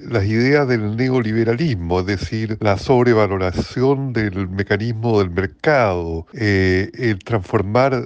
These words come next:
eh, bienes y servicios en, eh, mercancías o, o bienes transables como la que, como la salud o como la educación o como las pensiones, el servicio de, de la,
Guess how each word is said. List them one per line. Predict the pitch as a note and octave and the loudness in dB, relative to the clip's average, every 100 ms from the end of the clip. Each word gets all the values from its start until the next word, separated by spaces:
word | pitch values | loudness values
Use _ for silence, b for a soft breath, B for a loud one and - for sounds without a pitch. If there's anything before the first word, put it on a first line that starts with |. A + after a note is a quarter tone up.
| - | -6
eh, | A#2 G#2 F#2+ | -4 -4 -2
bienes | C3+ C#3 C3+ | 0 0 0
y | A#2+ | -4
servicios | G#2 A#2+ G2+ A2 B2+ - C#3 B2 - - _ | -4 -4 -2 -2 -4 -2 0 0 -2 -20 _
en, | - A2 G2 G2 | -4 -2 0 0
eh, | G2 F2 | 0 0
mercancías | F#2+ F#2 G#2+ G2+ G2+ - G3+ A#2+ F2+ - - | 0 0 2 0 0 2 6 6 4 0 -4
o, | G2 G2 | -2 0
o | A#2+ G2+ | 0 0
bienes | F#2+ A#2 A2+ | 0 -2 -2
transables | - G#2 F#2 E3 D#3 A2+ F2 | 0 0 2 0 2 0 -4
como | - F#2+ F#2 | -4 -2 0
la | F2+ F2 E2+ | 2 0 0
que, | G#2 F#2 F2 F2+ G#2 - | 0 2 0 -2 -8 -14
como | - G2+ | -6 -2
la | F#2 | 0
salud | E2+ G2+ B2+ F#3 C#3 F#2 E2 F#2 | 0 2 4 6 6 2 -2 -4
o | |
como | F#2+ F#2+ | -4 -2
la | F#2+ | 0
educación | F#2 F2+ - - - D#3 D3 A2+ E2+ | 0 0 -4 -2 0 4 4 2 -2
o | G2 | -12
como | F#2+ - F#2+ | -12 -10 -4
las | F#2+ F2+ _ - | -4 -6 _ -4
pensiones, | F#2+ F2 - F3 E3 G#2 F2+ | -4 -4 2 4 4 2 -6
el | E2+ | -10
servicio | - F#2+ A2+ G#2 G2 | -8 -6 -6 -4 -4
de, | F#2 F2+ | -4 -6
de | G2 | -8
la, | G2 | -10